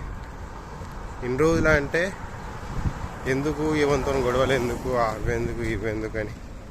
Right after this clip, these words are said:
మేము కూడా, ఆ, ఈ ఎందుకు అవసరమా మనకు,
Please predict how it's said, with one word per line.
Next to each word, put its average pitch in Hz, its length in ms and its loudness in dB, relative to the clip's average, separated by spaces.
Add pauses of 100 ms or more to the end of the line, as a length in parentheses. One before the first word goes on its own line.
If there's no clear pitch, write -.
(540)
మేము 120 200 -2
కూడా, 117 200 -2 (2000)
ఆ, 123 480 4
ఈ 120 400 2
ఎందుకు 143 260 0
అవసరమా 127 400 0
మనకు, 113 380 0